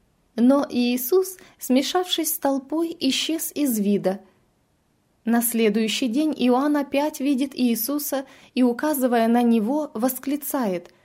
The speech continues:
«Вот Агнец Божий, который берет на себя грех мира». И тут же Иоанн сообщил о знамении, которое было явлено во время крещения Иисуса.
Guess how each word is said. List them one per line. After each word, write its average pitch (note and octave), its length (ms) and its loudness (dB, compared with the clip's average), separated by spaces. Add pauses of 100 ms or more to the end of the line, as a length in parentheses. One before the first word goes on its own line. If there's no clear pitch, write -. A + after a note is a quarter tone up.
(200)
«Вот A#3+ 460 -2
Агнец G#3 500 2
Божий, F#3+ 460 0 (260)
который D#4 480 0
берет C#4 440 2
на D4 100 0
себя C#4 320 -2
грех B3+ 400 0
мира». A#3+ 500 2 (920)
И G#3+ 120 0
тут A3+ 320 0
же G3 100 2
Иоанн B3+ 500 0
сообщил A#3+ 600 -2
о C#4+ 100 2
знамении, C4 720 0 (240)
которое B3+ 480 0
было A3+ 280 4
явлено B3 580 2
во A3 120 4
время A#3+ 380 2
крещения G#3+ 760 -2
Иисуса. G#3+ 720 -4